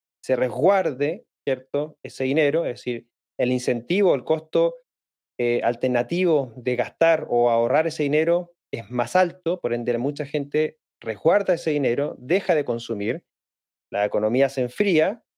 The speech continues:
los precios bajan y de cierta manera se vuelve una tendencia algo más normalizada. Recordemos que la ta-, la, la inflación en Estados Unidos está superando el siete por ciento,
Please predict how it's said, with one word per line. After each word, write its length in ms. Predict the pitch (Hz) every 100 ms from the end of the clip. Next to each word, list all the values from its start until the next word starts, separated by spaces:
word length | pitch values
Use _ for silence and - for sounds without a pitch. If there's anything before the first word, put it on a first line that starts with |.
| _ -
los 100 | 113 _
precios 400 | 131 127 151 139
bajan 560 | 190 202 - 180 233 _ -
y 120 | 123
de 80 | 123
cierta 400 | - 160 165 165
manera 440 | 147 151 165 175 - _ _ _ _ -
se 60 | 117
vuelve 300 | 131 139 143
una 120 | 135
tendencia 600 | 123 117 127 131 127 131
algo 220 | 117 117
más 320 | 117 123 - -
normalizada. 600 | 107 107 104 110 185 117
Recordemos 480 | 101 98 113 120 -
que 100 | 104
la 120 | 98
ta-, 180 | - 98
la, 260 | 104 95 -
la 140 | 104
inflación 340 | 101 101 -
en 60 | 123
Estados 300 | 127 120 113
Unidos 180 | 117 120
está 100 | 117
superando 380 | - 110 117 113
el 60 |
siete 260 | - 120 113
por 120 | 107
ciento, 540 | - 120 117 131 127